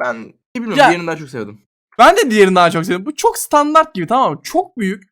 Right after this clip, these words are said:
Speaker 2: Bak aşağıdan bakan birisi olarak mesela ben bunu ayırt edemem. Bu D J mi? İşte roket mi? Aşağıdan
Speaker 1: Değil mi?
Speaker 2: ayırt edemezsin bunu. Ve boyutu hani Goji
Speaker 1: O yüzden
Speaker 2: Drav'ın
Speaker 1: diğeri daha iyi.
Speaker 2: çok, ben diğerini daha çok sevdim. Ben diğerini daha çok sevdim canlar.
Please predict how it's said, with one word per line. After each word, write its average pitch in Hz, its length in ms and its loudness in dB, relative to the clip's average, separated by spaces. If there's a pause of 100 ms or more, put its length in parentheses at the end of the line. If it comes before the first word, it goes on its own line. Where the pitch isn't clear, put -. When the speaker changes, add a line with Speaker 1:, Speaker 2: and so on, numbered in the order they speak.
(180)
Speaker 2:
Bak 175 180 -8
aşağıdan 320 500 2
bakan 302 320 0
birisi 302 260 -4
olarak 220 280 0
mesela 196 420 -4
ben 254 240 2
bunu 262 80 -2
ayırt 220 260 -2
edemem. 156 360 -4
Bu 151 180 -12
D 165 60 -8
J 185 400 0
mi? 113 240 -12 (240)
İşte 165 160 -2
roket 151 460 0
mi? 143 260 -4 (280)
Aşağıdan 262 320 2
Speaker 1:
Değil 269 80 2
mi? 262 40 2
Speaker 2:
ayırt 254 200 0
edemezsin 170 500 -2
bunu. 104 180 -20 (140)
Ve 254 140 -4
boyutu 277 300 0 (220)
hani 208 180 -2
Goji 156 180 -12 (200)
Speaker 1:
O 294 140 0
yüzden 311 200 0
Speaker 2:
Drav'ın 320 240 -2
Speaker 1:
diğeri 113 240 -4
daha - 220 -8
iyi. 92 120 -14 (200)
Speaker 2:
çok, 190 200 -6
ben 214 200 2
diğerini 208 200 0
daha 208 120 4
çok 165 160 -8
sevdim. 131 300 -10 (200)
Ben 156 200 0
diğerini 175 200 0
daha 185 120 2
çok 170 160 -6
sevdim 139 300 -6
canlar. 143 320 -6